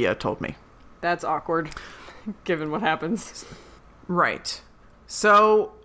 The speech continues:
Speaker 1: also, Niles is with this woman called Mel, who is pretty unbearable. She's like a worse female version of Niles, I guess. <laughs>
Speaker 2: Yeah,
Speaker 1: Is
Speaker 2: she's
Speaker 1: that,
Speaker 2: like,
Speaker 1: is that accurate?
Speaker 2: she's not,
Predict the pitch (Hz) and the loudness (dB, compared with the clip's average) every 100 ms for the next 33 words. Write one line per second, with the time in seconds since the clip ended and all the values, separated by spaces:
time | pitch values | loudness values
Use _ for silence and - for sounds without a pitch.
0 | 208 269 - 392 294 302 214 196 202 240 | 6 6 6 6 6 4 2 6 6 6
1 | 262 233 214 185 214 - 185 202 196 190 | 4 2 -2 0 0 2 2 2 2 2
2 | 185 180 147 170 175 170 170 170 156 - | 2 2 4 4 6 4 2 0 0 -4
3 | - 196 180 175 160 151 - 139 127 123 | 0 2 4 2 2 0 2 4 4 4
4 | 123 127 196 240 - - - - - - | 4 4 4 0 -8 -20 -20 -20 -20 -8
5 | - - 233 214 220 220 214 180 160 147 | -2 2 2 4 2 4 2 2 -10 -8
6 | 160 180 208 254 - - - - 220 240 | 0 6 6 6 2 -2 -2 0 4 6
7 | 240 254 214 240 262 226 196 190 208 262 | 6 4 4 2 2 2 4 4 4 4
8 | 349 - - 254 294 381 - - - - | 0 0 0 4 4 2 0 -4 -4 -6
9 | - - - - - 240 262 269 320 240 | -6 -8 -10 -12 -6 2 2 4 6 8
10 | 392 311 - - 269 294 196 320 311 359 | 6 2 -6 0 4 8 6 4 2 4
11 | 415 466 466 | 6 6 4